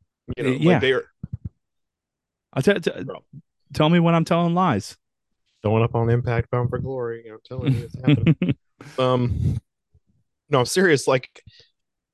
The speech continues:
Speaker 1: I agree with you completely. We have five segments and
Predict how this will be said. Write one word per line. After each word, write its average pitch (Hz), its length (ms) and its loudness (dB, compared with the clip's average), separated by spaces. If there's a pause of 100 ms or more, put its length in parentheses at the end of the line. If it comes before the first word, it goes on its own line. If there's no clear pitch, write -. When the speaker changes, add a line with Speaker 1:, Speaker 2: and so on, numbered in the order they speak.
(480)
Speaker 1:
I - 80 2
agree 175 220 2
with 190 100 2
you 180 60 0
completely. 160 360 2
We 127 180 2
have 190 200 2 (260)
five 160 640 0 (540)
segments 180 800 0
and 110 140 -4